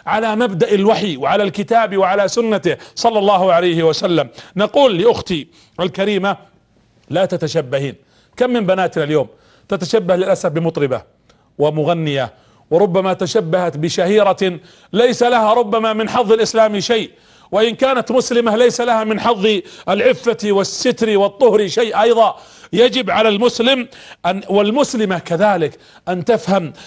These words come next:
أن الحديث عن زوجات النبي عليه الصلاة والسلام باختصار، تبغون تعرفون دقائق حياة النبي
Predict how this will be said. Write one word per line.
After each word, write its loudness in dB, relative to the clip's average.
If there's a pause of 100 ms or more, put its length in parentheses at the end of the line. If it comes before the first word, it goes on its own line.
(160)
أن 2
الحديث 0
عن 0
زوجات 2
النبي -2
عليه 0
الصلاة 0
والسلام 0
باختصار، -4 (720)
تبغون 2 (840)
تعرفون -2 (560)
دقائق -2 (1080)
حياة -2
النبي -4